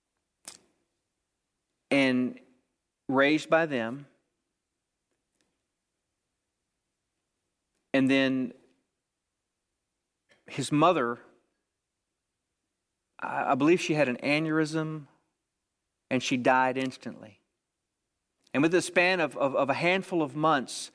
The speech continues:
his life just went absolutely chaotic, awful. His mother was the primary caregiver for her father, who had had a stroke,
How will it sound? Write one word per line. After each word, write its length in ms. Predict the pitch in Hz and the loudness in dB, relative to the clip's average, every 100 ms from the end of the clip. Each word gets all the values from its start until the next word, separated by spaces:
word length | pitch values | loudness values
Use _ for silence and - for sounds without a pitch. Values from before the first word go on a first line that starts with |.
| _ _ | _ _
his 240 | 180 175 160 | 0 2 2
life 420 | 160 175 170 - | 4 4 2 -4
just 300 | 151 - 147 | -6 -6 -4
went 300 | 139 135 127 - | -2 -2 -4 -2
absolutely 1200 | 151 160 165 - 170 151 147 147 139 143 139 127 - _ _ _ _ _ _ _ _ - | 2 2 0 -8 -4 -2 0 0 0 0 0 -2 -10 _ _ _ _ _ _ _ _ -10
chaotic, 880 | - - 151 139 123 127 131 - - _ _ _ _ _ _ - | -6 0 2 4 2 2 -2 -8 -20 _ _ _ _ _ _ 0
awful. 440 | 120 107 - 98 _ _ _ _ _ _ _ _ _ _ _ _ _ _ _ _ _ _ _ _ _ - | 2 2 -6 -20 _ _ _ _ _ _ _ _ _ _ _ _ _ _ _ _ _ _ _ _ _ -2
His 200 | 165 143 | -2 2
mother 400 | 165 190 180 160 | 4 4 4 0
was 220 | 143 143 | 0 -4
the 80 | 135 | -8
primary 460 | - 156 147 139 | -2 0 2 -2
caregiver 680 | 131 - 175 165 143 135 135 | -2 -2 2 2 0 -2 -2
for 280 | - 147 131 | -4 -2 -2
her 140 | - 120 | -2 -4
father, 680 | - 160 165 147 113 120 - | 2 4 4 2 -2 -8 -6
who 140 | 135 | -2
had 160 | 135 123 | 0 2
had 180 | 131 120 | 0 0
a 40 | |
stroke, 640 | - - 160 127 131 - | -4 0 2 2 0 -12